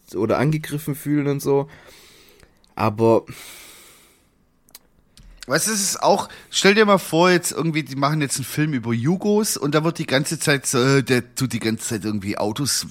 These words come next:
Speaker 2: hin und her schieben und Geld fälschen und was weiß ich. Würdest du dich auch getriggert fühlen? Würd mich auch nerven, so, weil das
Speaker 1: Ja,
Speaker 2: ist ja
Speaker 1: kommt
Speaker 2: nicht
Speaker 1: drauf
Speaker 2: bei
Speaker 1: an.
Speaker 2: jedem so.
Speaker 1: Wenn's, wenn's so auf lustig gemacht ist und so, würd ich schon feiern, aber wenn das halt so
Speaker 2: Ja, schon, aber
Speaker 1: Ja,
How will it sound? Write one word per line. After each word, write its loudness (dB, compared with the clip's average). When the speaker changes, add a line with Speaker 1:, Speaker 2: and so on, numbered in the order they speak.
Speaker 2:
hin -4
und -2
her -2
schieben 0
und -4
Geld -2
fälschen -2
und -6
was -4
weiß -10
ich. -16
Würdest 0
du 4
dich -4
auch 4
getriggert -8
fühlen? -8
Würd -10
mich -6
auch 0
nerven, -2
so, -6
weil -2
das -4
Speaker 1:
Ja, 0
Speaker 2:
ist 0
ja 4
Speaker 1:
kommt 4
Speaker 2:
nicht -6
Speaker 1:
drauf 0
Speaker 2:
bei 2
Speaker 1:
an. 6
Speaker 2:
jedem 0
so. -4
Speaker 1:
Wenn's, 4
wenn's 4
so 6
auf 2
lustig 4
gemacht 4
ist 0
und 2
so, 0
würd 2
ich 0
schon 0
feiern, 4
aber -2
wenn 4
das 0
halt 0
so 2
Speaker 2:
Ja, 6
schon, -6
aber -8
Speaker 1:
Ja, 2